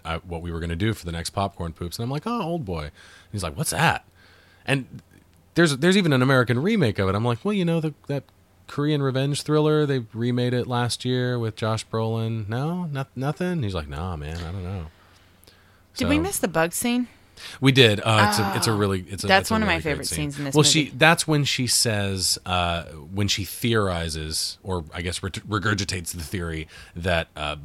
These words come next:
Speaker 1: people who s-,
Speaker 2: Who are
Speaker 1: hallucinate about
Speaker 2: alone.
Speaker 1: yes, people who are alone, people who are lonely hallucinate about
Speaker 2: About
Speaker 1: ants.
Speaker 2: ants.
Speaker 1: Because ants are known to work in groups.
Speaker 2: Mm-hmm.
Speaker 1: And then we get this really great, like, kind
Speaker 2: Well,
Speaker 1: of
Speaker 2: and
Speaker 1: avant-garde
Speaker 2: right after, right after she says,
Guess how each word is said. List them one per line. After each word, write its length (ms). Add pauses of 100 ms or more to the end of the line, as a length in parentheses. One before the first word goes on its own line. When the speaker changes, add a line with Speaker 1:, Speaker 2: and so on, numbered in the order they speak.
(160)
Speaker 1:
people 360
who 220
s-, 380 (240)
Speaker 2:
Who 160
are 180
Speaker 1:
hallucinate 140
about 260
Speaker 2:
alone. 160 (100)
Speaker 1:
yes, 160
people 280
who 100
are 80
alone, 240
people 240
who 80
are 120
lonely 420
hallucinate 640 (140)
about 160
Speaker 2:
About 340
Speaker 1:
ants. 600
Speaker 2:
ants. 20 (420)
Speaker 1:
Because 540
ants 340
are 120
known 300
to 120
work 300
in 240
groups. 540
Speaker 2:
Mm-hmm. 140 (140)
Speaker 1:
And 140
then 80
we 80
get 140
this 140
really 540
great, 540
like, 180
kind 180
Speaker 2:
Well, 160
Speaker 1:
of 100
Speaker 2:
and 140
Speaker 1:
avant-garde 240
Speaker 2:
right 220
after, 400
right 220
after 260
she 220
says, 460